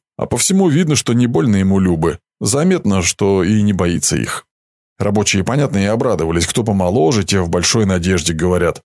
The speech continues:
"Этот покажет немцам, покажет, того и гляди, к выгонке и подведёт. Молодое, в чинах,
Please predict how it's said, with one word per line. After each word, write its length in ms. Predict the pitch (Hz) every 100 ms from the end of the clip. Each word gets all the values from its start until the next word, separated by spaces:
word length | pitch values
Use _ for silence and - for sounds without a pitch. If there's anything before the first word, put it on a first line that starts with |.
| _ _ -
"Этот 380 | 110 123 135 -
покажет 640 | 135 143 151 160 151 139
немцам, 440 | 135 101 85 85
покажет, 720 | 80 90 - 139 147 95 85
того 280 | - 87 101
и 60 | 113
гляди, 380 | 123 117 143 147
к 120 | 131
выгонке 460 | 180 165 135 107
и 120 | 107 95
подведёт. 720 | 101 92 101 101 131 107 -
Молодое, 920 | 85 82 92 90 104 107 101 87 76
в 80 | -
чинах, 640 | - 160 131 98 104 85